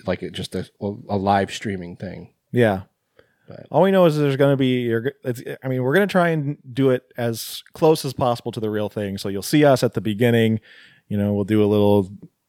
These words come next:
Speaker 2: banter or whatever. And then we'll have an intermission in the middle where you'll see us again. We'll pop up and be like, "Hey, everybody, remember us?"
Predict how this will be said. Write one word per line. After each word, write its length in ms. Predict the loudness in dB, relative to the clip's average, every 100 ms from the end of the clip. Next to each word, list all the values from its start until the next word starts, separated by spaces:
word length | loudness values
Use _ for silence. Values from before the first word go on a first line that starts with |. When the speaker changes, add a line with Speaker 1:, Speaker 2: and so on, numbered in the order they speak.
| _
Speaker 2:
banter 640 | -18 -2 0 0 2 2
or 80 | 2
whatever. 560 | 2 2 2 2 -2 -2 _ _ _ _
And 60 | -6
then 100 | -4
we'll 200 | -2 0
have 240 | 0 0
an 80 | 0
intermission 440 | 0 0 -2 -2
in 100 | -2
the 60 | 0
middle 300 | 2 4 4
where 120 | 2
you'll 120 | 0
see 180 | 0 0
us 180 | 0 0
again. 240 | -2 -2
We'll 100 | -2
pop 240 | 0 0 2
up 100 | -2
and 80 | 0
be 80 |
like, 140 | -2 0
"Hey, 200 | -2 0
everybody, 380 | -2 0 0 2
remember 320 | 0 2 0
us?" 220 | 0 -6